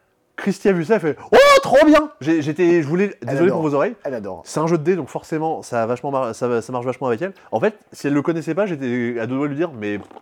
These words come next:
Speaker 1: prends-le, tu vas, tu vas surkiffer. »
Speaker 2: C'est un petit jeu de course de dés
Speaker 1: Ouais.
Speaker 2: avec des vélos.
Speaker 1: C'est, c'est, ouais, c'est ça. Vous devez avancer sur vo-, sur votre parcours. Le truc qui est malin, c'est que vous allez choisir les dés que vous allez prendre. Donc je choisis six dés de différentes couleurs.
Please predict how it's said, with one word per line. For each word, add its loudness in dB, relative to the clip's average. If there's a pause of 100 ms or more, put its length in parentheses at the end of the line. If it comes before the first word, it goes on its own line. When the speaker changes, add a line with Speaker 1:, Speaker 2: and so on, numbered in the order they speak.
(140)
Speaker 1:
prends-le, -2
tu -10
vas, 0
tu -10
vas -4
surkiffer. » -8 (680)
Speaker 2:
C'est -4
un 0
petit -10
jeu -2
de -6
course -10
de -8
dés -4
Speaker 1:
Ouais. 2
Speaker 2:
avec -4
des -6
vélos. -12 (160)
Speaker 1:
C'est, -2
c'est, -6
ouais, 2
c'est -8
ça. -2
Vous -4
devez 2
avancer 2
sur -6
vo-, 0
sur -10
votre -4
parcours. -8 (240)
Le 0
truc -4
qui -2
est 2
malin, -2
c'est -12
que -6 (420)
vous -2
allez 4
choisir 0
les 0
dés -4
que -8
vous -6
allez 0
prendre. -14 (300)
Donc -10
je -4
choisis -6
six -8
dés -2
de -6
différentes -8
couleurs. -6